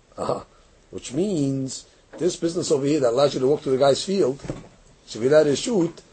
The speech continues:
that was really a takana of Shlomo HaMelech. That was from before, uh, from after Yoshua ben Nun. Okay, so I'll take that off the list. Kedetanya,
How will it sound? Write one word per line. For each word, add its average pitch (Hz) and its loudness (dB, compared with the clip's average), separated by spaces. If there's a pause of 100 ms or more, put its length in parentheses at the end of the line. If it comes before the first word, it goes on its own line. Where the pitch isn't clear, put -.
(140)
that 165 2
was 156 -2
really 175 2
a 156 2
takana 156 2
of 156 4
Shlomo 135 2
HaMelech. 113 -2 (520)
That - -14
was - -8
from 127 -6
before, 156 4
uh, 131 0
from 147 -2
after 214 10
Yoshua 101 -4
ben 90 -10
Nun. 87 -20 (720)
Okay, 156 -6
so 135 2
I'll 123 -4
take 160 4
that 139 6
off 127 4
the 147 -8
list. 117 -4 (600)
Kedetanya, 143 4